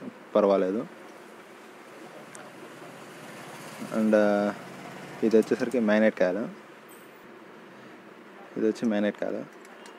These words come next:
అన్నము సగం ఉడికి ఆఫ్ అయిపోయేది, ఏమన్నా అంటే పెట్టి టెన్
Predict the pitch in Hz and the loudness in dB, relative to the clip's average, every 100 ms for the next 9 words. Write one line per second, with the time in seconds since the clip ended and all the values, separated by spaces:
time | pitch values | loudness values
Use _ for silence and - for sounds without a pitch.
0 | - 113 120 120 117 113 104 98 98 - | -2 2 4 6 4 4 0 -2 -4 2
1 | 113 113 117 127 127 95 110 - 104 107 | 4 6 6 8 8 8 8 8 6 6
2 | 104 104 107 113 - - - - - - | 6 4 2 -2 -10 -18 -18 -20 -20 -20
3 | - - - 113 110 110 107 101 98 98 | -20 -14 0 2 4 4 4 2 -2 -6
4 | - - - - - - 110 110 - 107 | -10 -14 -18 -18 -18 -2 4 4 6 4
5 | - 120 113 110 - 113 | 8 10 10 10 8 8